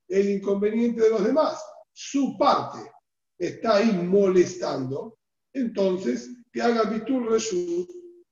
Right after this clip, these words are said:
quite su dominio y deje a los otros tres habitantes que sí hicieron el U.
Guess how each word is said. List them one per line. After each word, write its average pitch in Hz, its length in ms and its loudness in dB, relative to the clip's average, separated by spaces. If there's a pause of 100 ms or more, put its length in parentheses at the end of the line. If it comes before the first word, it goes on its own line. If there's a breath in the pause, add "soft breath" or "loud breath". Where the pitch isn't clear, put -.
(260)
quite 294 540 2
su 233 160 -2
dominio 208 920 0
y 254 140 2
deje 254 340 2
a 247 40 2
los 233 240 2
otros 247 360 0
tres 254 260 -4
habitantes 233 640 -4
que 220 120 -8
sí 240 220 -4
hicieron 247 400 -2
el 320 120 4
U. - 360 -2